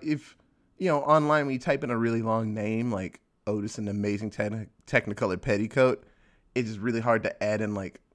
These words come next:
the subtitle of what I'm talking about, you know? So it's like, you know, "Otis and Amazing Technicolor Petticoat, colon, horses assholes," you know? So it's like, and you're just like, "Well, what episode am I on? I can't see the name." So,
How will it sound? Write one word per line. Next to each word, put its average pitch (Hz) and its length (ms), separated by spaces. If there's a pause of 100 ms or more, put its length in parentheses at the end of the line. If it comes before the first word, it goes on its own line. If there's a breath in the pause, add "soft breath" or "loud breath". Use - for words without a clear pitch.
(140)
the 110 120
subtitle 104 560
of 104 160
what 131 180
I'm 156 100
talking 160 460
about, 98 300
you 135 120
know? 104 260 (480)
So - 120
it's 110 100
like, 117 160
you 180 100
know, 135 200
"Otis 165 260
and 110 120
Amazing 127 340
Technicolor 147 560
Petticoat, 165 580 (1200)
colon, 120 420 (360)
horses 170 420
assholes," 98 560
you 120 100
know? 117 240 (220)
So - 160
it's 113 160
like, 98 240
and 110 200
you're 104 140
just 110 180
like, 104 220
"Well, 135 180
what 135 140
episode 127 380
am 104 120
I 95 80
on? 98 200
I 95 80
can't 120 200
see - 160
the 107 80
name." 110 280
So, 104 180